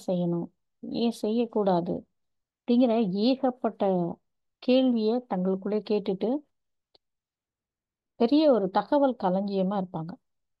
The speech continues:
ஆனா, இவங்களுக்குள்ள இருக்கிற லோவர் வைப்ரேஷன் எப்படி இருக்கும் அப்படின்னா, தான் எடுக்கிற முடிவுகள் மீது நம்பிக்கை இருக்-,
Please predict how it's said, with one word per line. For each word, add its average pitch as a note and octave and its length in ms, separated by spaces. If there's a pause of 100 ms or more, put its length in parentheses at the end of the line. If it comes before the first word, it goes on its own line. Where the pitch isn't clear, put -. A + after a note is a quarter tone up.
(1500)
ஆனா, C4 600 (400)
இவங்களுக்குள்ள A#3 560
இருக்கிற G3 560 (720)
லோவர் C4 560
வைப்ரேஷன் G3+ 540
எப்படி F#3+ 280
இருக்கும் F#3+ 400
அப்படின்னா, F#3 400 (880)
தான் A3+ 300
எடுக்கிற C4+ 260
முடிவுகள் A#3 500
மீது F#3+ 480
நம்பிக்கை A3 480
இருக்-, G3 220